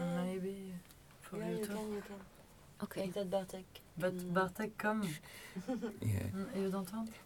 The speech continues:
Speaker 4: No, it's just that, um, I don't know, maybe you're just kind, but, but because I also didn't participate in the first part, so I'm a little bit, so maybe if I, uh, if I repeat, uh, something that was already told, then you could, like, mention that,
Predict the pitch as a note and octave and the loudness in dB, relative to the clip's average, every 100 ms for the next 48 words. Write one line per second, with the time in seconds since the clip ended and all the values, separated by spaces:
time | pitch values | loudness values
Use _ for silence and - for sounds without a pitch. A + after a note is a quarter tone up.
0 | - - B2 B2+ A#2+ C3 B2+ C3 B2 A2 | 0 6 8 8 8 8 8 8 8 8
1 | G#2 G#2 G#2 - - - G#2+ G2 - - | 8 6 4 0 -10 0 2 2 0 4
2 | G#2+ A2+ - A2 F#2+ A2 A2+ A2+ G#2 G#2+ | 8 10 10 10 12 10 12 10 8 4
3 | - G#2+ G2 G#2 - F#2 G2 - F#2 G2+ | 8 8 10 8 6 4 4 4 6 10
4 | G#2 G#2 G2+ - G2+ G#2 G2 F#2+ F#2+ G2 | 10 10 6 6 8 8 8 6 6 8
5 | F#2+ F#2+ G2 G2 - G2 - F#2 E2+ E2+ | 10 8 8 6 8 6 8 6 6 2
6 | - - - - F#2 F2+ F2+ F#2+ G2 G2 | -4 -10 -4 6 10 10 8 6 6 4
7 | - - - G#2 A2+ A2 G#2+ G#2+ G2+ F#2+ | 2 -12 2 10 12 12 10 10 12 12
8 | F#2 - F2+ F2+ F#2 F#2 G2 F#2 F#2+ A#2+ | 10 8 8 8 6 8 8 8 10 8
9 | - - F2+ B2+ G#2 G2+ F#2+ F#2+ F#2 - | 8 4 6 8 6 8 6 8 4 4
10 | - F#2+ F#2 F2+ B2 C3+ G2+ G2 F2+ - | 6 8 8 10 10 10 8 8 6 2
11 | - - - F2 E2 D#2 D#2 | 0 -4 2 2 4 0 0